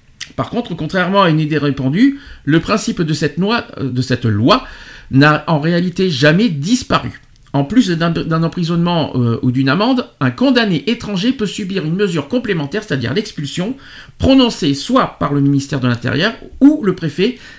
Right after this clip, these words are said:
grâce à un arrêté d'expulsion, soit aussi par le tribunal par le biais d'une interdiction du territoire français, et ce, même si l'étranger a un titre de séjour valide. Ça, c'est quelque chose que, qu'il faut souligner.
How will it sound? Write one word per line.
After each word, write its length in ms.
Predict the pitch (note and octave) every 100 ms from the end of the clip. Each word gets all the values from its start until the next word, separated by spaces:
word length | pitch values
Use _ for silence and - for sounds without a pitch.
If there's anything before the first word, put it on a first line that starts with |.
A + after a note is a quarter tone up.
| -
grâce 320 | B2+ G3+ B3
à 80 | D#3+
un 100 | D3
arrêté 340 | F3 E3 A#3
d'expulsion, 840 | F#3+ D3 A3+ - - D#3 - A3 C4
soit 300 | - - A3
aussi 220 | F#3 -
par 160 | A3+ D#3
le 80 | C#3
tribunal 580 | - C4 G3+ D3+ E3 A#3+ - - - -
par 120 | F#3+
le 100 | F#3
biais 200 | F3 G3+
d'une 180 | G3+ F#3
interdiction 540 | F#3+ G3 F3 E3 - G#3
du 100 | D3
territoire 380 | F#3+ D3+ D3+
français, 460 | C3 B2 A#2+ E3 A3+ - - - -
et 100 | C#3
ce, 320 | C#3 A3 -
même 240 | C3+ E3+ G3+
si 160 | -
l'étranger 460 | D#3+ C#3+ B2+ B2+ G3
a 80 | C3+
un 100 | B2
titre 300 | A#2+ - C3+
de 80 | A#2+
séjour 400 | A#2+ C3+ A#3+ C#3
valide. 380 | F3 A#2 - - _ _ _ -
Ça, 80 | -
c'est 140 | E3+
quelque 120 | C3 C#3
chose 160 | B3+
que, 400 | F#3 E3 C#3+ C#3
qu'il 80 | D3
faut 140 | D#3
souligner. 400 | A3 F#3 C3 C#3